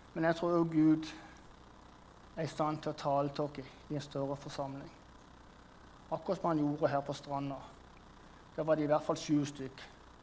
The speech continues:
Der tar han Peter til side, og så snakker han til Peter. Og det tror jeg han kan gjøre her inne også. Jeg tror han kan ta deg til side.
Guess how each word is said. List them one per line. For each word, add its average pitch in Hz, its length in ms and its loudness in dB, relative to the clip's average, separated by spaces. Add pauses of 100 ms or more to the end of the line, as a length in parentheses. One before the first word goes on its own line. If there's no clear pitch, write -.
(800)
Der 165 140 -2
tar 147 160 2
han 147 160 -4
Peter 151 320 -6
til 147 80 -12
side, 151 320 -12
og - 280 -18
så 156 120 -12
snakker 135 240 -10
han 151 80 -10
til - 160 -14
Peter. - 280 -14 (920)
Og 170 80 -2
det 160 120 2
tror 170 120 0
jeg 156 140 2
han 143 100 -6
kan 151 80 0
gjøre 147 160 0
her 147 240 4
inne 143 240 0
også. - 220 -8 (2000)
Jeg - 80 -14
tror 156 100 -2
han 143 100 0
kan 143 140 -2
ta 143 140 2
deg 151 260 2
til 147 120 -8
side. 139 340 -6